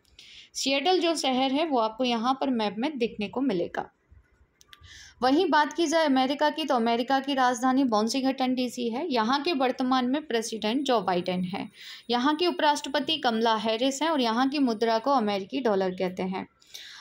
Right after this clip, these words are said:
अमेरिका की राजधानी जो वाशिंगटन डीसी है, ये किस नदी के किनारे स्थित है? तो याद रखेंगे, पोटोमैक नदी के किनारे स्थित है। अमेरिका की संसद का क्या नाम है? तो फ्रेंड्स,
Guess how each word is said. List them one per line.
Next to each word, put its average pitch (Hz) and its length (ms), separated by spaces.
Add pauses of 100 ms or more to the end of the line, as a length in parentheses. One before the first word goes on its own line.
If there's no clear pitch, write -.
(220)
अमेरिका 277 480
की 359 160
राजधानी 285 520
जो 294 120
वाशिंगटन 285 680
डीसी 254 380
है, 277 120
ये 294 120
किस 302 320
नदी 254 260
के 285 140
किनारे 262 460
स्थित 254 260
है? 311 80
तो 302 120
याद 226 360
रखेंगे, 285 340
पोटोमैक 277 680
नदी 233 260
के 254 140
किनारे 214 500
स्थित 185 260 (140)
है। 190 160 (960)
अमेरिका 294 440
की 370 180
संसद 285 420
का 302 120
क्या 254 220
नाम 262 260
है? 294 120
तो 277 120
फ्रेंड्स, 277 340